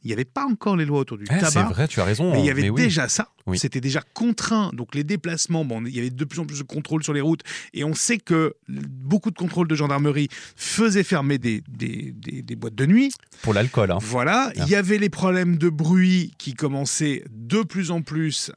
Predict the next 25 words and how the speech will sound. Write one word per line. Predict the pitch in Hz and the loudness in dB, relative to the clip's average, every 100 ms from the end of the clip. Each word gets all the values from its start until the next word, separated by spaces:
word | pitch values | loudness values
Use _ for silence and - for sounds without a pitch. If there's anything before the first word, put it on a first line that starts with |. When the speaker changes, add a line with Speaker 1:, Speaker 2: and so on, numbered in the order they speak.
| - | -12
Speaker 1:
à, | 110 110 113 - - - | -10 -8 -8 -10 -12 -8
à | 120 | -4
justement | 135 170 190 165 147 | -2 0 -2 -2 -2
à | 131 | -4
faire | - 123 | -4 -4
du | 131 | -4
bruit | 131 151 156 | -2 -2 -2
et | 123 | -6
peut-être | - 233 247 262 - | -4 -2 0 0 0
parfois | 170 - 165 | -2 -2 0
aussi | 156 - 160 | 0 0 -2
à | 123 | -4
fermer | - 214 180 180 170 - - - | -2 -2 2 2 2 -2 -14 -4
ou | 143 | -2
réduire | 131 175 247 202 190 214 180 127 - | 0 2 2 2 4 6 4 0 -6
les, | 117 117 120 | -6 -4 -6
les, | 120 113 113 | -8 -10 -12
les | 107 107 | -12 -14
discothèques. | 104 - 170 269 - | -10 -6 -4 -4 -6
Speaker 2:
Tout | - - | -14 -14
à | |
fait. | - - - - - - - - - | -10 -8 -8 -10 -12 -14 -20 -20 -2
Speaker 1:
Et | 190 | 0
puis, | 170 - 208 202 | 0 2 2 4
euh, | 160 143 135 | 4 4 2